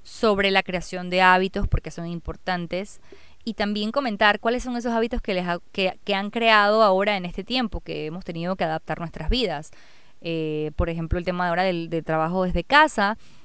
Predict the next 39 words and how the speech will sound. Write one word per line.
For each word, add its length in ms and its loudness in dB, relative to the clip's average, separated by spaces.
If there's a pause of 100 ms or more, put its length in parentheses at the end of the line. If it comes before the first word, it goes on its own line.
(120)
nos 220 -2
ha, 240 0 (120)
nos 280 -4
ha 180 0
traído, 440 -2
pues, 380 -4 (320)
el 160 -2
hábito 360 0 (400)
no 160 -2
tan 120 0
positivo 380 -2
de 40 6
estar 200 -2
todo 320 6
el 100 0
día 140 2
conectados. 720 0 (380)
Entonces, 320 -6
¿cómo 280 0
crear, 400 4
eh, 380 -2
ese 200 -2
ambiente 440 2
propicio 580 2
para 200 2
realmente 420 -2
concentrarnos? 640 -4
Bueno, 220 -4
voy 120 -4
a 100 -2
crear 180 -4
el 120 0
hábito 320 -2
de 120 -4
no 180 -4
ver 100 2
el 120 0
celular 420 2
durante 380 -2